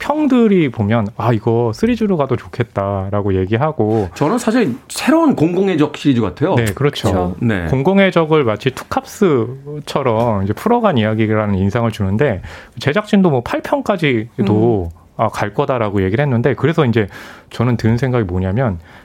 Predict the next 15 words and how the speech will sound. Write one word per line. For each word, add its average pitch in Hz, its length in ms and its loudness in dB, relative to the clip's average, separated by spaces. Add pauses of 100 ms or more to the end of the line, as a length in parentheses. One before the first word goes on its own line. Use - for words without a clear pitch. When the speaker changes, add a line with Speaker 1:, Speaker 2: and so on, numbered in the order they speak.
(120)
Speaker 1:
여기에 120 300 2
그 104 300 0
나쁜 156 280 0
놈들이 98 500 0
워낙에 120 360 0
인상 101 280 0
깊잖아요. 92 520 -2
Speaker 2:
네. 127 200 4
Speaker 1:
일 101 120 -2
편의 147 200 2
장첸, 95 560 -4 (360)
이 113 100 0
편의 120 260 0
강해상. 101 480 -2 (400)
이분들이 165 540 2